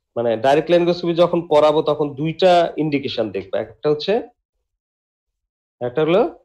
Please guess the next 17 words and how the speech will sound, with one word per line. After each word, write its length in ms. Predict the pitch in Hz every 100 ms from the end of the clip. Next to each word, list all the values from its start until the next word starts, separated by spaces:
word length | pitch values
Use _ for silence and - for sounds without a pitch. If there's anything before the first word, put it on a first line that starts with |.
| _ _
কি 320 | 160 147 87 - _ _ _ -
থেরাপিউটিক 720 | 147 156 160 185 180 247 254
আর 100 | 139
একটা 180 | 135 160
হলো 120 | 156
ডায়াগনস্টিক। 760 | - 135 135 110 101 - - _ _ _ _ _ _ _ _ _ _ _ _ _ _
থেরাপিউটিক 640 | - 135 147 165 170 170
কেন? 160 | - 147 131 110 - _
আমরা 220 | 123 127
অনেক 160 | 135 135
সময় 300 | - 139 139
ওই 100 | 131
যে 100 | 131
ফরেন 360 | 127 135 131 131
বডি 200 | 131 131
রিমুভ 360 | 123 123 123 -
করি, 360 | 117 117 110